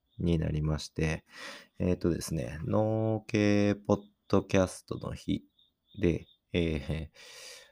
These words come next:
先月はその妻と、えー、一ヶ月振り返ったり、次の一ヶ月を、えー、話したりっていう回にしようみたいなことを言ってたと思うんですけど、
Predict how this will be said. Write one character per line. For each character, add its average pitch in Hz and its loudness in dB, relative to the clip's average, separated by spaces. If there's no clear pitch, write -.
先 113 0
月 110 2
は 101 6
そ - -2
の 82 0
妻 78 0
と、 - -4
え 87 -4
ー、 - -6
一 - -6
ヶ 82 -2
月 76 -4
振 76 -4
り 71 -2
返 78 -4
っ - -20
た - -4
り、 - -4
次 82 -2
の 78 -4
一 - -8
ヶ 73 -8
月 - -6
を、 - -8
え 78 -4
ー、 71 -6
話 76 -2
し - -20
た - -10
り - -8
っ - -20
て - -6
い - -2
う 151 -4
回 - 2
に 143 -2
し - 0
よ 147 2
う - -10
み - -8
た - -8
い - -8
な - -6
こ - -2
と 76 -2
を - 0
言 76 4
っ - 2
て 82 2
た - 0
と 80 0
思 78 2
う 73 0
ん 71 -4
で - -8
す - -14
け - -10
ど、 78 0